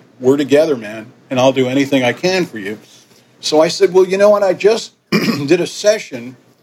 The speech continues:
over at Robbie Krieger's place." I was playing keyboards on some guy's, um, couple of songs on his album. And, uh, and, and Robbie and Michael Dumas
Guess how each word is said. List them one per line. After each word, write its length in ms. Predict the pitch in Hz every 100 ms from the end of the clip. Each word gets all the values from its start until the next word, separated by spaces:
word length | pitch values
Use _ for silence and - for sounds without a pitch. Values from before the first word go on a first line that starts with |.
| _ _ -
over 320 | 170 175 151
at 80 | 139
Robbie 320 | 147 147 143
Krieger's 420 | 139 165 156 123
place." 340 | - 113 107 -
I 20 |
was 80 | 113
playing 260 | - 131 120
keyboards 360 | 135 117 107
on 80 | 107
some 160 | 104 113
guy's, 340 | 113 110 - _ _ _ _ _ _ -
um, 360 | 107 104 104 _ _ -
couple 180 | 143 117
of 60 |
songs 260 | - 117 110
on 80 | 104
his 100 | 113
album. 300 | 123 107 90 _ _ _ _ _ _ _ 131
And, 400 | 131 131 131 131
uh, 360 | 127 127 127 127 _ _ -
and, 300 | 139 135 135 -
and 360 | 131 123 -
Robbie 360 | 139 156 175 139
and 100 | 127
Michael 300 | 131 185 131
Dumas 580 | 139 196 135 123 -